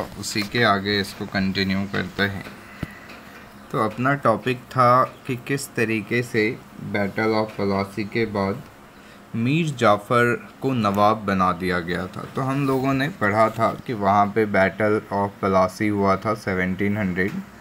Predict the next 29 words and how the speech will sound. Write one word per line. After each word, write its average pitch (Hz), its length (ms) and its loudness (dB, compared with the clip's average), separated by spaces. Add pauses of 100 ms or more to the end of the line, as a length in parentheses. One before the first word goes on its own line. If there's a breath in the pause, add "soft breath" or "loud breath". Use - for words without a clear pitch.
(520 loud breath)
फिफ्टी 120 380 0
सेवन 107 460 2
के 117 180 2
अंदर, 98 340 2
सिराजुद्दौला 104 1120 2
और 98 480 4 (880 loud breath)
रॉबर्ट 107 520 4 (160)
क्लाइव 107 440 4
के 117 120 4
बीच 98 340 0
में 104 220 0
सिराज, 101 520 0
रॉबर्ट 98 540 0
क्लाइव 101 300 2
जीत 98 320 -2
जाते 101 340 2
हैं 104 360 -2 (320 loud breath)
और 123 180 4
वो 135 220 2
मीर 143 340 2
जाफ़र 113 460 4
को 120 200 -2
क्या 107 220 4
करते 104 400 2
हैं, 123 120 2
नवाब 104 460 2
बना 90 280 0
देते 85 380 -8
हैं। - 80 -16